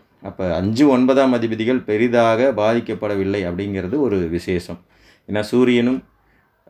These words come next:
புதனும் ரொம்ப க்ளோஸா இல்ல, அதுவே உங்களுக்கு ஒரு பெரிய ப்ளஸ் பாயிண்ட் தான். அடுத்து கேது பகவானும்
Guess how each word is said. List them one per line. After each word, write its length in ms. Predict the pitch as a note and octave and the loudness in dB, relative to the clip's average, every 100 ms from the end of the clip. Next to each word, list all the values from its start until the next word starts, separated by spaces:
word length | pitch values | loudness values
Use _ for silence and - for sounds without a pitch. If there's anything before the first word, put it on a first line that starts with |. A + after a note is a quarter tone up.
| F#2+ | -6
புதனும் 420 | G#2 B2 B2+ - _ | 0 2 2 -2 _
ரொம்ப 300 | - G#2 A#2 - | -8 -6 -4 -2
க்ளோஸா 320 | G#2+ G#2+ A#2 | -2 0 0
இல்ல, 400 | G2 F#2 F#2+ - _ _ | 0 0 -2 -4 _ _
அதுவே 320 | - G#2 B2+ | -6 0 2
உங்களுக்கு 300 | A2+ G#2 F#2 | 2 0 -2
ஒரு 100 | F#2+ | -4
பெரிய 260 | - G2+ A2+ | -4 -2 -2
ப்ளஸ் 300 | - F2 - | -4 -8 -8
பாயிண்ட் 320 | F#2 E2 - | -10 -10 -14
தான். 100 | - _ _ _ _ _ - | -20 _ _ _ _ _ -4
அடுத்து 280 | A2+ - | -4 -2
கேது 380 | A#2+ C3 D3 D3 | -2 4 4 6
பகவானும் 600 | B2+ A#2+ A#2 A2 A#2 F3 | 2 2 0 0 0 -4